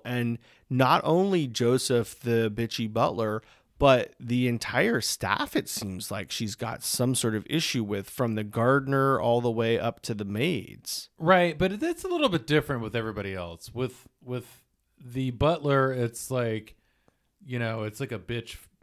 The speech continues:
Speaker 2: fight, right? I think she's just, like, she's got the general issues. Like, you know, you're not scrubbing the toilet the way that I would do it. But with the butler, it's like, "I want duck." And she's like, "Well, I think duck's kinda heavy." And he's like,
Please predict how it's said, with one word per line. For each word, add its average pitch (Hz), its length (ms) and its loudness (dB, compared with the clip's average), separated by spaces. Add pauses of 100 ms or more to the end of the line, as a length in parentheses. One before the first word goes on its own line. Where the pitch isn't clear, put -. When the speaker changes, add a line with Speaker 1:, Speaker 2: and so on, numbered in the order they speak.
(140)
Speaker 2:
fight, 82 520 -14 (100)
right? 101 440 -8 (100)
I 127 100 -2
think 135 160 -2
she's 123 180 -8
just, 113 220 -8
like, 95 300 -8
she's - 180 -18
got - 160 -4
the 101 60 -12
general 95 440 -8
issues. 80 760 -10 (400)
Like, 95 280 -10 (100)
you 101 120 -8
know, 98 80 -6 (100)
you're 113 120 -6
not 104 160 -6
scrubbing 101 320 -6
the 90 80 -8
toilet 92 400 -8
the 87 80 -12
way 87 100 -10
that 85 140 -12
I 90 120 -10
would 85 140 -14
do 80 200 -12
it. 80 120 -18 (420)
But 120 120 -2
with 120 160 2
the 113 80 -2
butler, 107 480 -4
it's - 240 -12
like, 92 420 -8
"I 131 140 2
want 107 500 0
duck." 107 340 0
And 90 300 -10
she's 117 300 -6
like, 107 240 -4 (200)
"Well, 98 460 -6 (400)
I 110 80 -8
think 120 220 -6
duck's 107 240 -8
kinda 82 240 -10
heavy." 87 500 -10
And 82 80 -16 (140)
he's 104 200 -8
like, 90 300 -8